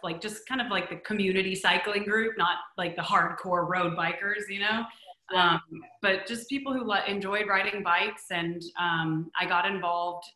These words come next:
in running shortly after I moved there as well. And so it was kind of, like, one thing led to the next, led to the next. And,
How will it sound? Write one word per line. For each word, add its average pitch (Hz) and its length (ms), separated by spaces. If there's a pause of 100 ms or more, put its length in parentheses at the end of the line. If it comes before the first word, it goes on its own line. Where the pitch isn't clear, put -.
(160)
in 165 580
running 175 420
shortly 160 360
after 151 320
I 156 80
moved 160 260
there 151 180
as 160 140
well. 160 460
And 156 160 (480)
so 214 180
it 202 40
was 208 140
kind 214 200
of, 220 100
like, 226 220
one 196 260
thing 202 180
led 180 180
to - 80
the 185 80
next, 170 320
led 160 160
to 165 100
the 170 80
next. 170 600
And, 160 340